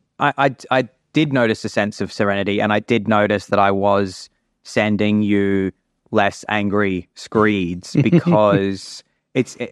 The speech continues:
Speaker 1: it's interesting how powerful,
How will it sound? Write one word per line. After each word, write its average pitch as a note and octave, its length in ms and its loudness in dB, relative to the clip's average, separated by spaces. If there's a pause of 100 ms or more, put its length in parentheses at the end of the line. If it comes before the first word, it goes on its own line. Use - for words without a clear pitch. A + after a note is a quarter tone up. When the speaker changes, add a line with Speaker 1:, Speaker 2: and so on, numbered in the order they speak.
(140)
Speaker 1:
it's B2+ 240 -6
interesting E3+ 540 0
how G#2+ 380 2 (120)
powerful, B2+ 960 0